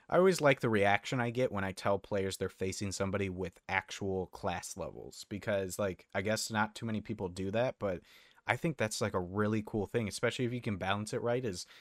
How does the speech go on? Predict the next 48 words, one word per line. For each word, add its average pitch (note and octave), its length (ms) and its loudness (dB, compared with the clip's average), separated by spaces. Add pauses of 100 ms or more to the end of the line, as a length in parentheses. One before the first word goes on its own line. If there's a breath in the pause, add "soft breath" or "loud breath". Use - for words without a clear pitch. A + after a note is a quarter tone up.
(120)
having A2+ 320 2
your G2 180 0
party G#2+ 320 2
of F#2 100 0
level, F#2+ 520 0
uh, F#2 340 -2
twos A2+ 340 -2
fight G2+ 240 4
a F#2 160 0
level G2+ 340 0
three G2+ 280 -4
kinda G2+ 240 0
boss F#2+ 580 0 (320 loud breath)
or F#2+ 160 2
level F#2+ 240 -2
four G2+ 520 0 (260 soft breath)
in G#2 140 0
their G2+ 120 0
class, G#2 580 0 (540 loud breath)
uh, F#2 300 -2
and G2 120 -4
deal G2+ 160 -4
some F#2+ 200 -6
damage G2 300 -2
that F#2 180 -2
way. F#2 300 -2
Um, F2+ 460 -8 (760)
you G#2 120 0
know, F#2+ 80 0
obviously G#2 460 4
you're G2 100 -2
not F#2+ 160 0
gonna G2+ 140 -6
take G#2 180 0
a F2+ 40 -2
level F#2+ 280 0
twenty G2 280 -4
character G#2 400 -2
and F#2 120 -6
throw G2 160 0
'em F#2+ 100 -2
at F#2+ 100 -2
a F2+ 40 -2
bunch F#2+ 240 -2
of G2 80 -4
level F#2 260 -2
ones, G#2+ 500 0
but, G2 380 0